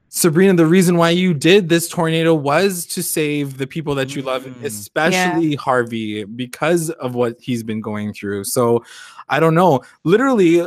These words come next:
Speaker 1: like, if you see what everybody does to the rest of the crew, like, with Ambrose and Zelda, how they're being pulled away, you can't tell me that Sabrina's like, "Sorry about it. You're just gonna have to come with me," and, like,
Speaker 2: Mm.
Speaker 1: zap him into the school at that point in time. Like,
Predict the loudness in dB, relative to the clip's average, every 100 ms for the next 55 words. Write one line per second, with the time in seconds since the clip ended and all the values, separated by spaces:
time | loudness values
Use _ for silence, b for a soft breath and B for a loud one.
0 | -2 0 0 0 -8 -8 -4 -4 -4 -2
1 | 0 0 0 0 -2 -2 -2 -2 -6 -8
2 | -4 -4 -4 -4 -4 -2 -2 -4 -4 -2
3 | -2 -4 -6 -6 -10 -6 -2 -2 0 0
4 | 0 -2 -6 -8 -6 -6 -2 -2 0 -2
5 | -2 -4 -4 -4 -6 -4 -4 -2 -2 -2
6 | -2 -4 B B -10 -4 -2 -2 0 0
7 | 0 -2 -4 -6 -4 -2 0 -2 -2 b
8 | b -4 0 2 2 2 2 0 -2 -4
9 | -4 -6 -2 -2 -4 -8 -6 -4 -6 -8
10 | -8 -8 -10 -10 -10 -6 -8 -8 -8 -8
11 | -8 -10 -14 -6 -2 -2 -2 -2 0 -2
12 | -4 -4 -4 -6 -6 -4 0 0 -2 -6
13 | -8 -8 -6 -6 -6 -6 -6 -6 -6 -8
14 | -12